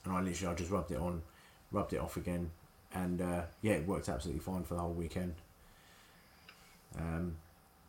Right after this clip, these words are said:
and that was the only, that was, uh, instead of having to do the prescription lenses, 'cause when you put it on the prescription lenses, they can get a bit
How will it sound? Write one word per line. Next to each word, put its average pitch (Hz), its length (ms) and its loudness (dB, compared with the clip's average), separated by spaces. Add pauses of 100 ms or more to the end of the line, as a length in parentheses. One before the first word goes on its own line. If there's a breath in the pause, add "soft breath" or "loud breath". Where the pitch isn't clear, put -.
(420)
and 113 80 8
that 123 100 12
was 110 100 6
the 120 100 10
only, 113 160 8
that 120 200 10
was, 123 100 6
uh, - 140 0 (280)
instead 127 280 8
of 120 60 8
having 117 240 6
to - 60 0 (100)
do - 20 10
the 101 120 2
prescription 92 520 2
lenses, 87 540 0 (120)
'cause 92 160 -2
when 104 100 4
you 95 60 2
put 107 120 4
it 101 60 6
on 80 100 0
the 90 80 -2
prescription - 500 -2
lenses, 82 300 -2
they 90 100 2
can 85 120 -2
get 85 100 0
a 62 60 -4
bit - 240 -2